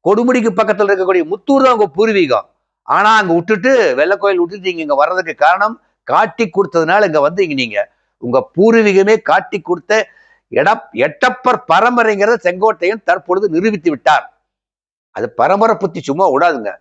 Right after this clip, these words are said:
நீங்க மட்டும் போய் அங்க, அஹ், விஜயோட நின்னு தமிழ்நாட்டுல ஆட்சி புடிச்சு நீங்க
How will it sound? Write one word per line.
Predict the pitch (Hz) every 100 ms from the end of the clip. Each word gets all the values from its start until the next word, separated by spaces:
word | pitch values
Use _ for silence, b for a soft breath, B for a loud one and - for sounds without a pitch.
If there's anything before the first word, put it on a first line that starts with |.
| _
நீங்க | - 135 131
மட்டும் | 139 - 196
போய் | 175 208
அங்க, | 202 170 160 151 127 _ _ _ _ _ -
அஹ், | 156 151 143 147
விஜயோட | 165 175 170 156
நின்னு | 147 175 -
தமிழ்நாட்டுல | 151 160 165 151 143
ஆட்சி | 165 165
புடிச்சு | 139 147 147 180
நீங்க | 156 139